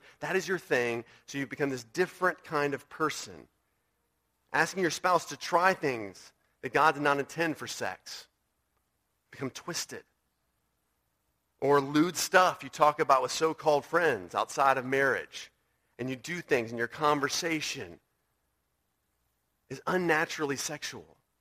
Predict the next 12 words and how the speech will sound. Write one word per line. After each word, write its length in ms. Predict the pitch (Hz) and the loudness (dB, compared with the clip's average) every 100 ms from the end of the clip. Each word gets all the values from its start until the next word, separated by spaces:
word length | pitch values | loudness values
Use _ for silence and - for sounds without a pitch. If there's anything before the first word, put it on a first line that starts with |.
| _ _ _ _ _ _ - | _ _ _ _ _ _ -16
when 80 | |
it's 80 | 113 | -6
not 180 | 139 123 | -4 -2
meant 180 | 131 - | -6 -8
to 60 | |
be 160 | 110 143 | -8 -4
outside 380 | 98 - 92 87 | -4 -4 -8 -8
of 80 | 87 | -10
marriage. 560 | 87 78 - - - _ _ - | -18 -18 -20 -20 -20 _ _ -6
That's 200 | 139 156 | -4 -4
a 40 | |
sign 540 | 135 160 160 104 98 | -2 2 2 2 -2